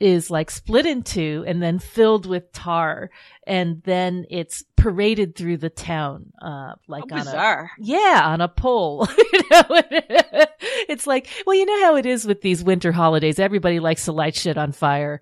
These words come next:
Speaker 1: <laughs> You know, it
Speaker 2: Yeah,
Speaker 1: makes
Speaker 2: right.
Speaker 1: them feel better. So,
Speaker 2: Well, every
Speaker 1: um,
Speaker 2: pagan holiday involves
Speaker 1: <laughs>
Speaker 2: something burning.
Speaker 1: Yeah, even in the middle of the summer, right?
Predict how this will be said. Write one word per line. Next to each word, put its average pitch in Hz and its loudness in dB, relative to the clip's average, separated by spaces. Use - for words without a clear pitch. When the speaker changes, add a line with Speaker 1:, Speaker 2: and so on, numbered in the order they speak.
Speaker 1:
<laughs> - -20
You 226 -2
know, 302 8
it 311 6
Speaker 2:
Yeah, 190 0
Speaker 1:
makes 170 2
Speaker 2:
right. 165 -4
Speaker 1:
them 226 -2
feel 180 -2
better. 156 -4
So, 208 0
Speaker 2:
Well, 185 2
every 240 0
Speaker 1:
um, 202 -12
Speaker 2:
pagan 196 -4
holiday 180 0
involves 349 2
Speaker 1:
<laughs> 339 2
Speaker 2:
something 175 -2
burning. 170 -2
Speaker 1:
Yeah, 302 4
even 269 2
in 220 -2
the 208 -2
middle 208 2
of 175 -4
the 185 -2
summer, 170 0
right? 170 -2